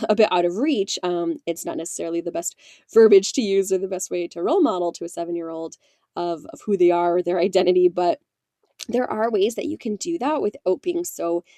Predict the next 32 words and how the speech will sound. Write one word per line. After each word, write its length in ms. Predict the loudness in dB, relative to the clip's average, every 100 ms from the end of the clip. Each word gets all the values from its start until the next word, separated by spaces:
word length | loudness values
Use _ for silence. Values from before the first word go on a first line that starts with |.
| _ _
heavy 500 | -12 -8 -4 -4 -4
and 180 | -4 -6
deep 320 | -4 -8 -6
and 240 | -8 -8 -10 -6
without 500 | -6 -4 -2 0 4
being 180 | 2 2
so 340 | 0 -2 -2 -2
explicit, 920 | -6 -6 0 4 4 2 0 -2 -6 _ _ _ -10
you 140 | -6
know, 380 | -4 -4 -6 -6 -8 -12 -12
necessarily 680 | -6 -4 -4 -4 -4 -4 -6
explicit. 640 | -8 -4 -2 -2 -4 -8
Um, 280 | -6 -6 -6 -8 _ _ -6
just 200 | -2 4
making 360 | 4 4 2
it 80 | 2
a 60 | 2
bit 180 | 2
more 220 | 2 0 0
organic 640 | -2 2 4 4 2 0
and 220 | 0 -2
coming 360 | -2 -2 2 2
to 120 | 2
these 220 | -2 -4 -4
things 380 | -6 -4 -6 -6
in, 200 | -8 -4
in 160 | 0
a 60 | 2
much 220 | 0 -2
more 120 | -6
organic 420 | -8 -10 -12 -12 -12
way. 260 | -12 -12